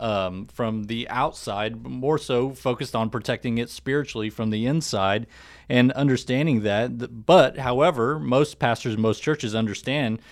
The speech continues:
uh, that there can also be a great benefit to being tax exempt. And so, uh, w-, most pastors and most churches pursue tax exemption with the I R S. So the I R S also requires specific language to get articles of incorporation approved.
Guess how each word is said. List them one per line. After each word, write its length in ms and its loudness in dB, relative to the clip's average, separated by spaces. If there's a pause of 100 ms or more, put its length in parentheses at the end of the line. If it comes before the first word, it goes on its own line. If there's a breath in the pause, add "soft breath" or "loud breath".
(240 loud breath)
uh, 160 4
that 160 0
there 160 4
can 240 -2
also 280 2
be 140 -2
a 20 0
great 260 -2
benefit 400 -4
to 160 -4
being 380 -4
tax 300 -6
exempt. 560 -4 (500 loud breath)
And 320 4
so, 480 4
uh, 340 2 (120)
w-, 200 -10
most 320 2
pastors 380 0
and 100 2
most 300 -2
churches 320 -4
pursue 540 -2
tax 340 -4
exemption 520 -6
with 120 -6
the 120 -2
I 160 0
R 180 -2
S. 360 0 (320 loud breath)
So 320 2
the 140 2
I 100 6
R 140 6
S 160 2
also 420 0
requires 540 -4
specific 440 -8
language 640 -4 (140 soft breath)
to 100 -6
get 280 2
articles 500 -2
of 120 -8
incorporation 840 -4
approved. 800 -2